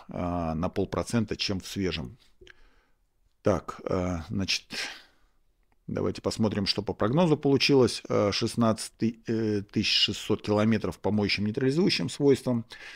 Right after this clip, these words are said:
и триста семьдесят шесть моточасов, а,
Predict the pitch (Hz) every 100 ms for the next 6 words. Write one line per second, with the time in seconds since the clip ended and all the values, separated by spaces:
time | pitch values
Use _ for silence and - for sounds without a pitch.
0 | - - - 127 - 139 151 - - -
1 | - 123 120 - 110 - 123 117 110 101
2 | 107 - 123 123 - - - - _ _
3 | _ _ _ _ _ _ _ - _ _
4 | _ 85 82 82 80 82 76